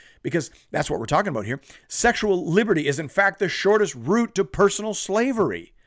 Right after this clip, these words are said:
Do what you want. Do what feels right, they say. And then all of a sudden we discover that we can't stop and we can't get out. And we aren't going where we thought we would. We aren't living the way we want to.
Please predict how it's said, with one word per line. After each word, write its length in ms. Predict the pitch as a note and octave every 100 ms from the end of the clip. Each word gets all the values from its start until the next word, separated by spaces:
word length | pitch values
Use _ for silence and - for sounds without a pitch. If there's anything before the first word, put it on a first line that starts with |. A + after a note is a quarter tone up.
| _ _ _ -
Do 240 | E3+ C#4
what 160 | C#4+ B3
you 100 | C4
want. 300 | A3 G#3+ B2+
Do 140 | A3+
what 140 | C#4 B3
feels 300 | C4 A#3+ F#3
right, 240 | A3+ A3+
they 140 | C3+ A#2+
say. 340 | B2 G#2+ D#3
And 100 | A#2+
then 140 | C3+
all 220 | B2 C#3 C#3
of 40 |
a 60 | B2
sudden 300 | E3 F3+ C3
we 80 |
discover 360 | C3+ B2+ D3+ D3
that 140 | C3+
we 280 | D3 G3+ G3 _
can't 340 | A3 A#3 B3 -
stop 680 | - - B3 D4 A3+ G#2 - _ _ _ _ _ _ _
and 120 | -
we 80 | G#2
can't 340 | - F#3+ G#3 F3+
get 140 | A3+
out. 460 | G3 A#3+ G#3 - - _ _ _ _ _ _ _
And 160 | G2 G#2
we 100 | B2+
aren't 260 | E3+ F#3+
going 380 | B2+ E3 G#3 F#3+
where 140 | E3+
we 100 | E3
thought 320 | E3 D#3 C#3 -
we 100 | D#3+
would. 240 | F#3+ A3
We 140 | D3
aren't 320 | D#3 E3+ - -
living 540 | D3 F#3+ G#3+ G3 F#3+
the 80 | F3+
way 520 | F3 F#3+ G#3+ E3 D#3
we 240 | E3+ E3
want 520 | E3 C#3+ F#3+ C4+ D4 -
to. 400 | D3+ G2+ E2+